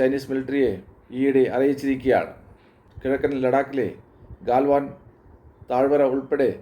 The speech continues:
നാല് സ്ഥലങ്ങളിൽ നിന്നും ചൈന അവരുടെ മിലിറ്ററിയെ പിൻവലിച്ചെങ്കിലും ചൈനീസ് മിലിറ്ററിയെ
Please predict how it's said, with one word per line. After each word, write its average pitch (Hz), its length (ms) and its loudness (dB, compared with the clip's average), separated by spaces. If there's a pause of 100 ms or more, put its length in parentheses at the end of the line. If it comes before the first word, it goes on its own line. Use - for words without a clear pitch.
(340)
നാല് 139 220 -2
സ്ഥലങ്ങളിൽ 139 400 -2
നിന്നും 139 240 -2 (840)
ചൈന 139 200 2 (280)
അവരുടെ 135 300 2
മിലിറ്ററിയെ 139 380 0 (220)
പിൻവലിച്ചെങ്കിലും 139 640 0 (460)
ചൈനീസ് 139 340 -2
മിലിറ്ററിയെ 139 400 2